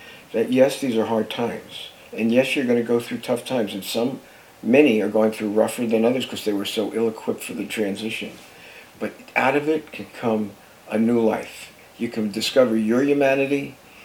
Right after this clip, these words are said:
and your empathy and compassion for your fellow man, and it will help you cope with the difficulties of life that come,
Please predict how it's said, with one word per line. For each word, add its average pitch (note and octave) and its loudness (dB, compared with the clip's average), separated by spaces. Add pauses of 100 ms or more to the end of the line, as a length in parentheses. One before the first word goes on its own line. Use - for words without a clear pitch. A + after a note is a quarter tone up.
(200)
and G2+ -2
your G2+ 0
empathy B2 -2
and A2 -2
compassion A2+ -4
for - -8
your G2 -4
fellow F#2 -2
man, G#2+ -2 (580)
and A#2 2
it A#2 2
will A2+ -2
help - -8
you C#3 -2
cope B2+ -2
with A2+ -6
the A2 -2
difficulties A2 -4
of G2+ -10
life G#2 -4
that G2+ -6
come, G#2+ -2